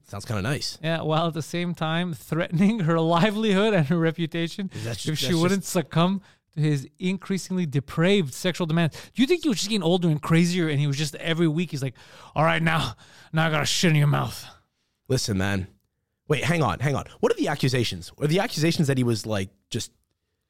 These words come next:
Speaker 1: I don't
Speaker 2: Uh,
Speaker 1: know, paying people, you know, I don't
Speaker 2: that
Speaker 1: know,
Speaker 2: he sex
Speaker 1: pa-
Speaker 2: trafficked her?
Speaker 1: How? How, though? Joey Diaz, I think, went to jail for kidnapping because he moved someone from one room in the house to another without his consent, and that was the thing that they got him on.
Speaker 2: I have friends who got
Speaker 1: Like,
Speaker 2: in,
Speaker 1: it's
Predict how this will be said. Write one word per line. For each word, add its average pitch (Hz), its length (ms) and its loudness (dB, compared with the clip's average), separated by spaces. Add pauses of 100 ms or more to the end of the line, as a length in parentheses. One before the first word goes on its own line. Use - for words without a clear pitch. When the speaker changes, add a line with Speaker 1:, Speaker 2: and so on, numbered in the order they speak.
(280)
Speaker 1:
I 135 60 -8
don't 151 80 2
Speaker 2:
Uh, 139 140 0
Speaker 1:
know, 127 80 -10
paying 156 240 -4
people, 139 260 -10
you 151 80 0
know, 123 140 -2
I 143 80 -6
don't 139 60 -2
Speaker 2:
that 170 80 2
Speaker 1:
know, 160 40 2
Speaker 2:
he 160 60 2
sex - 320 -4
Speaker 1:
pa- - 40 -6
Speaker 2:
trafficked 180 340 -2
her? 180 180 -2 (480)
Speaker 1:
How? 110 400 -2 (260)
How, 170 240 0
though? 113 160 -6
Joey 190 260 -4
Diaz, 131 640 -2 (400)
I 135 100 -2
think, 160 420 -4 (100)
went 151 280 0
to 147 60 -2
jail 143 320 0
for 127 140 -8
kidnapping 113 720 -2
because 123 280 -2
he 135 80 2
moved 139 260 4
someone 143 320 0
from 123 320 0
one 135 200 2
room 139 200 2
in 127 80 0
the 110 60 -2
house 123 240 -2
to 117 140 0
another 117 300 -2
without 107 320 -4
his 110 140 -4
consent, 107 420 -6
and 107 120 -6
that 110 140 -4
was 107 120 -6
the 107 100 -4
thing 123 240 -2
that 98 140 -4
they 104 120 -6
got 107 240 0
him 90 140 -4
on. 76 180 -8
Speaker 2:
I 180 100 0
have 185 140 0
friends 196 340 0
who 175 80 -8
got 156 180 0
Speaker 1:
Like, 147 100 -2
Speaker 2:
in, 160 80 -6
Speaker 1:
it's 151 140 -4